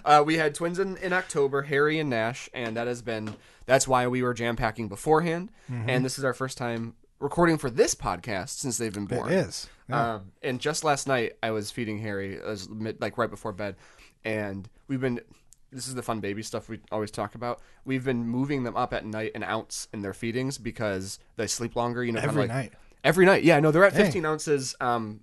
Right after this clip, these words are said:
Speaker 1: per night now, and then tonight they'll be sixteen. Um, and so we've been using those, um, what are that brand of water bottles? Those huge bottles that had, like, the big spinny
Speaker 2: Yeti.
Speaker 1: tops. Yeti, yeah. <laughs> Well, it wasn't. <laughs> Um, the Yeti bottles. Yeah,
Speaker 2: You gotta
Speaker 1: basically
Speaker 2: keep it
Speaker 1: Yeti.
Speaker 2: insulated.
Speaker 1: Thirty, thirty-two ounces. Um,
Speaker 2: Okay.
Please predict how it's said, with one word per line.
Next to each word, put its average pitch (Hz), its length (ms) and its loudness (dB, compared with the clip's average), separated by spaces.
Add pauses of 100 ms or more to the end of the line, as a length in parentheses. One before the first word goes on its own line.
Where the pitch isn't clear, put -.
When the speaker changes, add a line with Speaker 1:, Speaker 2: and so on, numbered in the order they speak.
(140)
Speaker 1:
per - 160 0
night 113 320 -2
now, 95 280 -4
and 104 80 -6
then 104 80 -6
tonight 117 280 -4
they'll 110 100 -2
be 110 80 -4
sixteen. 90 640 -8 (480)
Um, 98 460 -4
and 131 120 0
so 143 140 2
we've 135 220 -2
been 139 140 2
using 139 340 -2
those, 113 440 -2
um, 90 460 -4 (640)
what 165 140 2
are 170 80 8
that 127 160 4
brand 123 200 0
of 101 60 -4
water 104 260 0
bottles? 82 540 -10
Those 107 180 -6
huge 127 440 -2
bottles 101 540 -6
that 104 100 -6
had, 104 100 -8
like, 104 140 -8
the 104 80 -10
big 104 180 -6
spinny 101 280 -8
Speaker 2:
Yeti. 131 140 0
Speaker 1:
tops. 104 240 -8 (220)
Yeti, 143 220 2
yeah. 160 180 0
<laughs> - 40 -14
Well, 208 220 2
it 240 280 12
wasn't. 247 260 10
<laughs> - 640 4 (640)
Um, 127 380 2
the 160 120 4
Yeti 160 280 8
bottles. 104 320 2
Yeah, 156 60 2
Speaker 2:
You 120 40 0
gotta 120 40 -4
Speaker 1:
basically 135 400 4
Speaker 2:
keep 127 80 4
it - 100 4
Speaker 1:
Yeti. 120 60 4
Speaker 2:
insulated. 120 480 -2
Speaker 1:
Thirty, 147 260 8
thirty-two 139 460 2
ounces. 107 500 0
Um, 98 160 -2
Speaker 2:
Okay. 92 200 -2